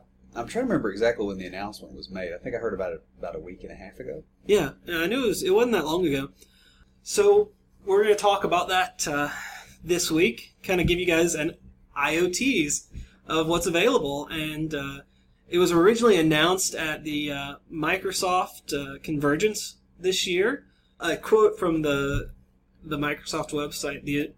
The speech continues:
Speaker 2: the Azure I O T suite is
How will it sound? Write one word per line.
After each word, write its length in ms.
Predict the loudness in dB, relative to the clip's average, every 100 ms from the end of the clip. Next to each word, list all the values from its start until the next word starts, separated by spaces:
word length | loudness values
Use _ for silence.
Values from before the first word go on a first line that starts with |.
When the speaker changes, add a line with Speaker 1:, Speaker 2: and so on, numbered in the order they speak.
| -10
Speaker 2:
the 300 | -2 0 2
Azure 600 | 4 4 6 4 4 2
I 160 | 2 4
O 60 | 2
T 200 | 0 -4
suite 460 | -2 0 2 0 -4
is 540 | -2 0 0 -2 -10